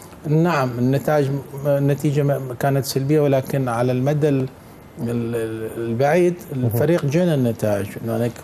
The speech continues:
Speaker 1: مداورة بين اللاعبين. نحن لعبنا، آه، ثلاث مباريات في ستة أيام، يعني
Speaker 2: صحيح.
Speaker 1: أخير الدور،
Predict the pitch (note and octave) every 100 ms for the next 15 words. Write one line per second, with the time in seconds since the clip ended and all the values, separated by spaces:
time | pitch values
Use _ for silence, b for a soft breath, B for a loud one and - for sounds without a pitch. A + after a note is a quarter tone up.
0 | C3 A#2+ C3 C#3 C3+ B2 A#2 A2+ A#2 B2
1 | D#3 C3+ C#3+ C3 B2 C#3 C#3+ B2+ B B
2 | B B - C3 B2 A#2+ B2 A#2+ B2 A#2+
3 | A2 - - C3 C#3 D#3 C#3 C#3+ D3 C#3+
4 | D#3 D3 - D#3+ F3 D#3 D#3+ E3 C3+ B2+
5 | B2+ A2+ - B2 E3+ D3+ C#3+ E3+ D3+ F#3